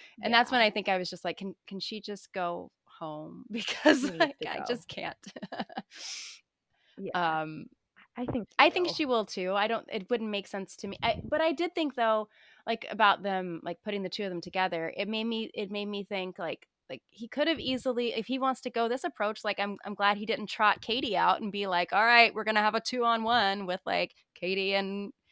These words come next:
Speaker 1: Victoria." Like,
Speaker 2: Right, Katie and
Speaker 1: like,
Speaker 2: everyone. <laughs>
Speaker 1: why is he
Speaker 2: Yeah.
Speaker 1: gonna bring the person who brought it up and have them front and center again? Like, I, whatever. I, I don't think that's
Speaker 2: Yeah.
Speaker 1: the right
Speaker 2: Yeah,
Speaker 1: approach,
Speaker 2: yeah,
Speaker 1: but,
Speaker 2: yeah.
Speaker 1: um,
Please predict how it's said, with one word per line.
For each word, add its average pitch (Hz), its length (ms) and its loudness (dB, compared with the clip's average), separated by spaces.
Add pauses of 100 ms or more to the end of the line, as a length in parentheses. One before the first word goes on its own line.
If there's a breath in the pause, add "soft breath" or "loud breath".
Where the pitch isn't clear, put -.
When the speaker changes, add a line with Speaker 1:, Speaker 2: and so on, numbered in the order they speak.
(160)
Speaker 1:
Victoria." 208 720 4
Like, 202 240 2
Speaker 2:
Right, 208 300 2
Katie 262 280 -4
and 247 80 2 (260)
Speaker 1:
like, 254 140 8
Speaker 2:
everyone. 233 120 -2
<laughs> - 0 -
Speaker 1:
why 247 220 10
is 302 180 8
he 320 100 4
Speaker 2:
Yeah. - 20 0
Speaker 1:
gonna 294 240 6
bring 262 260 4
the 254 80 4
person 254 400 2
who 247 140 0
brought 233 260 4
it 214 100 -2
up 220 360 8
and 220 140 0
have 208 260 2
them 208 180 -2
front 233 220 4
and 226 100 -4
center 214 280 2
again? 208 320 0
Like, - 220 -8
I, 151 220 2 (120)
whatever. - 280 -6
I, 220 200 6
I 202 140 8
don't 196 220 0
think 202 180 -4
that's 185 180 0
Speaker 2:
Yeah. 151 160 -10
Speaker 1:
the 170 60 -8
right - 280 -6
Speaker 2:
Yeah, 262 180 -4
Speaker 1:
approach, 156 280 -6
Speaker 2:
yeah, - 80 -6
Speaker 1:
but, 165 220 2
Speaker 2:
yeah. 170 60 -20 (360 loud breath)
Speaker 1:
um, 165 480 4